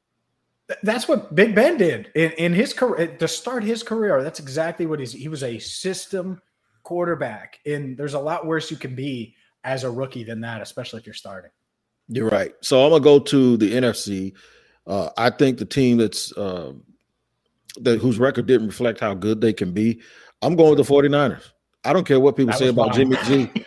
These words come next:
Speaker 1: <laughs>
Speaker 2: I don't care what people say about Jimmy G. Look at his record as a starter, okay?
Speaker 1: Mm-hmm.
Speaker 2: Uh, so people are just gonna have to be upset because he's not super elite, but he's, he, he's solid enough if he's healthy,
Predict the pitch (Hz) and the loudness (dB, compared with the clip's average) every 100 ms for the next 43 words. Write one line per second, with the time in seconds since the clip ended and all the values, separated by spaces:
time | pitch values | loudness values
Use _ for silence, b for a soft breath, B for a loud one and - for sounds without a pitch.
0 | - - - 147 202 190 165 175 175 151 | -8 -10 0 4 6 8 8 8 6 6
1 | 156 139 139 117 135 123 110 131 113 B | 6 6 4 4 2 0 0 0 -2 B
2 | B 123 180 190 120 85 123 135 104 107 | B -4 0 2 0 0 0 0 -6 -4
3 | 110 98 - 113 95 - _ 95 104 120 | -6 -6 -2 0 -2 -6 _ -10 2 2
4 | 120 - 147 135 131 113 113 104 98 - | 2 -6 -12 -10 -6 -2 -2 -2 -6 0
5 | 131 143 175 180 117 127 113 123 117 117 | 2 4 4 4 2 2 0 2 2 0
6 | 110 113 113 95 139 107 104 113 101 101 | 0 2 2 2 0 0 0 -2 0 -4
7 | 117 104 - 131 113 92 82 92 120 139 | -4 -6 -4 -4 -4 -6 -8 -4 -4 -4
8 | _ _ _ _ _ _ - 123 120 107 | _ _ _ _ _ _ 2 4 4 2
9 | - 92 123 117 120 113 - 160 170 156 | -8 -4 -2 -2 -2 -2 2 4 6 6
10 | 143 160 135 101 - - 107 120 135 135 | 6 6 6 2 -8 -6 0 0 4 4
11 | 107 - | 2 -8